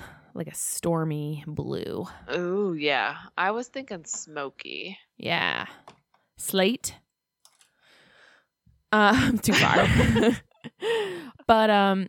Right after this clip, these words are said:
Speaker 1: I think you and Bernard should watch Behind Her Eyes because it was amazing. And it
Speaker 2: Okay.
Speaker 1: was, it was,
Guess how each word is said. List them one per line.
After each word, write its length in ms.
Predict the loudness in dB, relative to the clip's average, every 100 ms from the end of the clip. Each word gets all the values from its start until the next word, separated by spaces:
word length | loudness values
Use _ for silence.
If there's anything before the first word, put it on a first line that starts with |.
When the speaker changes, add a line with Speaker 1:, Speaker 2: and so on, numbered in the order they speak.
| 0
Speaker 1:
I 100 | 0
think 300 | 2 0 2
you 180 | 2 2
and 140 | 2
Bernard 400 | 2 2 0 -2
should 200 | -2 -4
watch 840 | 0 0 -2 -4 -10 -10 -10 -12 -16 _ _ _ _ -4
Behind 420 | 0 0 2 0 0
Her 160 | 2
Eyes 380 | 4 4 2 0
because 300 | -2 0 0
it 80 | 0
was 100 | 2
amazing. 680 | 2 2 -2 -4 -4 -6 -8 _ -4
And 160 | 0
it 80 | 2
Speaker 2:
Okay. 140 | 2 2
Speaker 1:
was, 380 | 0 -2 -2 -6 _ _ _ -20 _ 4
it 160 | 6 8
was, 260 | 6 4